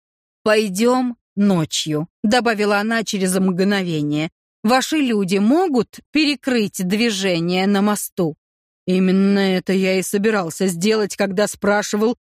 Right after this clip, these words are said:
не хотите ли вы опробовать точку перехода». «Тогда где-нибудь в час ночи, не возражаете?» «В час по полуночи», подтвердил Штоберль. «Договорились»,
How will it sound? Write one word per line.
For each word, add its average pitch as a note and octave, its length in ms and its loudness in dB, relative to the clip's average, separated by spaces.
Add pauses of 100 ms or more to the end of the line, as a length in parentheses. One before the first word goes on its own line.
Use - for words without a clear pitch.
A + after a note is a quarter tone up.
(160)
не B3+ 160 4
хотите A3+ 460 -2
ли B3 100 2
вы B3+ 160 2
опробовать F#3 760 0
точку F3 380 -2
перехода». E3+ 680 -4 (840)
«Тогда D#4+ 400 0
где-нибудь D4 680 -2
в - 60 -16
час - 300 -2
ночи, F3+ 400 -2
не B3 180 4
возражаете?» D4+ 960 -2 (920)
«В - 80 -20
час A#3 560 -2 (300)
по A#3 80 0
полуночи», F#3+ 840 -2 (200)
подтвердил F#3 760 -2
Штоберль. D3 640 -4 (680)
«Договорились», B3 840 0